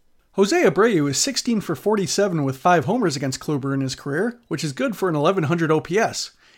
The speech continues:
and Tim Anderson is five for fourteen with three doubles himself.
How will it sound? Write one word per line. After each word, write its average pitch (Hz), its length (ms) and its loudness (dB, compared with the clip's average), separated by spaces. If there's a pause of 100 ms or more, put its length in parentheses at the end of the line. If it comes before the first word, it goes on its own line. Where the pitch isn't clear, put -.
and 165 100 -4
Tim 247 200 0
Anderson 180 440 -2
is 131 120 -6
five 170 240 2
for 147 80 -8
fourteen 170 420 -2
with 135 140 -4
three 170 120 -2
doubles 156 360 0
himself. 143 500 -2